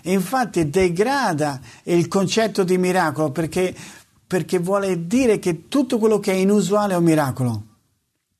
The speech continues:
Io credo che invece produce la superstizione. Io credo che il movimento carismatico, quello che sta succedendo nel mondo, è,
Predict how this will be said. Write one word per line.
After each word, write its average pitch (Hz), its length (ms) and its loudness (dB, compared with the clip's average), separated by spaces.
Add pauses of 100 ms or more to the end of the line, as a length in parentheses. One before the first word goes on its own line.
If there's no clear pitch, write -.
(600)
Io 269 140 -4
credo 202 320 0
che 180 140 -6
invece 185 400 -2
produce 170 480 -2
la 165 120 0
superstizione. 139 1000 -6 (560)
Io 226 200 -2
credo 165 360 -4
che 165 380 -6 (180)
il 156 120 -2
movimento 185 500 -2
carismatico, 156 920 -4
quello 165 180 -4
che 160 160 -4
sta 170 180 -6
succedendo 185 560 -6
nel 165 200 0
mondo, 139 580 0 (800)
è, 175 420 -6